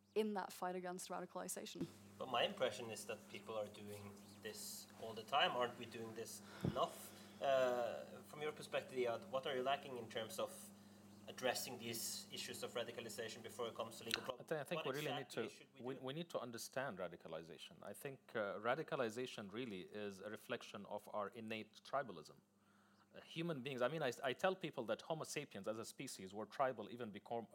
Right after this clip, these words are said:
Speaker 3: before they became Homo sapiens. I mean, even our pre-Homo sapiens ancestors were also tribal. And there's something about us kind of reverting to that kind of, you know, intense tribalism where it became, when, you know, uh,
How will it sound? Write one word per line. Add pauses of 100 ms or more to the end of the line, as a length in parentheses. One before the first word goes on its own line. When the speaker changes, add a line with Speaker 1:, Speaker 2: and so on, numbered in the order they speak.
Speaker 3:
before
they
became
Homo
sapiens.
I
mean,
even
our (400)
pre-Homo
sapiens
ancestors
were
also
tribal. (540)
And
there's
something
about
us
kind
of
reverting
to
that
kind
of, (680)
you
know,
intense
tribalism (180)
where
it
became, (100)
when,
you
know,
uh,